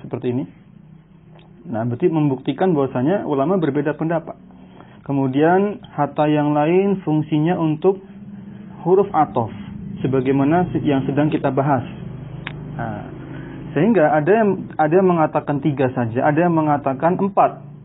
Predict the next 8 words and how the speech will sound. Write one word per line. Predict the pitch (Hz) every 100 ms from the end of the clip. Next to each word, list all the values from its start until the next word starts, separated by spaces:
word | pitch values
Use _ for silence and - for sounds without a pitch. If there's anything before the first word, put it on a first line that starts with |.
| - -
itu | 139 175
ditambah, | 175 160 139 135 165 170 -
ada | 147
yang | 156 185
mengatakan | 170 160 170 208
bahkan | 185 156 202 180
dua | 180 170
saja. | 185 127